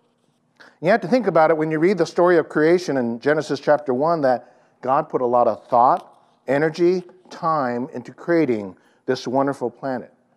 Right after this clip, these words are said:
It is very special. And then God said to us, "Go,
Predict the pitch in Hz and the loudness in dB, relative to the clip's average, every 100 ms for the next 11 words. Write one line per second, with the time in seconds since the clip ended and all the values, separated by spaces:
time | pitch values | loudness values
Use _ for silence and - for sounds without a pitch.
0 | _ - 151 175 160 139 - _ _ - | _ -4 0 2 2 -2 -16 _ _ -2
1 | 143 170 156 - 160 160 - 135 131 120 | 2 2 2 -2 -4 -4 -4 -4 -4 -2
2 | 156 185 175 - 175 170 165 131 123 127 | 0 0 -2 0 -2 0 -4 0 -2 -2
3 | - _ _ _ _ 120 156 170 160 113 | -10 _ _ _ _ -6 0 4 4 2
4 | 85 | -4